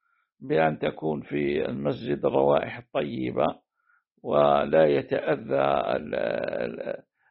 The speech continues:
المسلم من، آه، رائحة إخوانه،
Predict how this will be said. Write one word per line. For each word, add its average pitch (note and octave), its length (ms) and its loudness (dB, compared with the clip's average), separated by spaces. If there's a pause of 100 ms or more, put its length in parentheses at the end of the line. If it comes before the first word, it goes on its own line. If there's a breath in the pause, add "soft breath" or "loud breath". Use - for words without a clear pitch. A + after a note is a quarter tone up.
(140)
المسلم C#3 640 0
من، C#2+ 380 -4
آه، - 840 -6
رائحة C#3 640 0
إخوانه، B2+ 800 -2